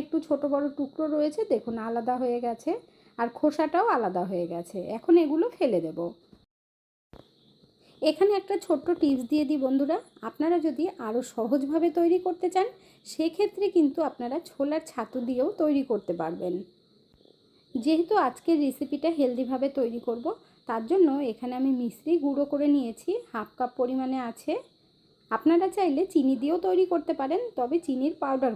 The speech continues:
করে নেবেন। এখানে আমি মিশ্রিটাকে খুব ভালোভাবে পাউডার করে নিয়েছি।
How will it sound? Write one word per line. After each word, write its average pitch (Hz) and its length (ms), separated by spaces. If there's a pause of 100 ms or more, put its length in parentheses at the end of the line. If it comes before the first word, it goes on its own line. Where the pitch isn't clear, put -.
করে 170 180
নেবেন। 180 340 (1800)
এখানে 311 260
আমি 339 140
মিশ্রিটাকে 285 640 (100)
খুব 277 160
ভালোভাবে 262 500 (120)
পাউডার 214 320
করে 175 220
নিয়েছি। 170 440